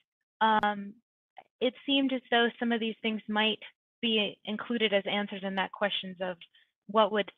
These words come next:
what compels your support as a voter, right? So,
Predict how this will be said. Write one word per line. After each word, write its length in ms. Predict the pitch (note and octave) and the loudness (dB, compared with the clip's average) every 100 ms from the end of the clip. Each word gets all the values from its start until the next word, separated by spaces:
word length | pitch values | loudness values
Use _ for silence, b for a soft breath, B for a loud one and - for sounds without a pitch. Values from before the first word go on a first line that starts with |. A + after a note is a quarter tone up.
| _ _ _ _ _ _ _ - | _ _ _ _ _ _ _ -6
what 200 | F#3+ A3 - | 4 4 2
compels 400 | G3+ G3+ G3 F#3+ | -8 -4 -2 -2
your 140 | F3 F#3 | -4 -10
support 380 | - - D#3+ D#3+ - _ - | -10 -4 -2 -2 -8 _ -8
as 120 | G3 | -6
a 60 | F#3 | -4
voter, 400 | F#3 F#3 F#3+ F#3 _ | -2 -2 -4 -8 _
right? 240 | F#3 F#3+ - - | -4 -4 -4 0
So, 280 | G#3 G3 | 4 4